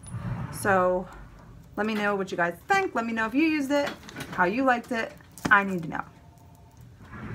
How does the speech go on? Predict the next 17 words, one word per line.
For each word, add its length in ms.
But 140
this 180
is 80
a 80
definitely 400
must-have 500
in 340
your 460
makeup 340
bag. 140
Um, 560
yeah, 160
putty 300
primer. 400
I 80
use 260
the, 240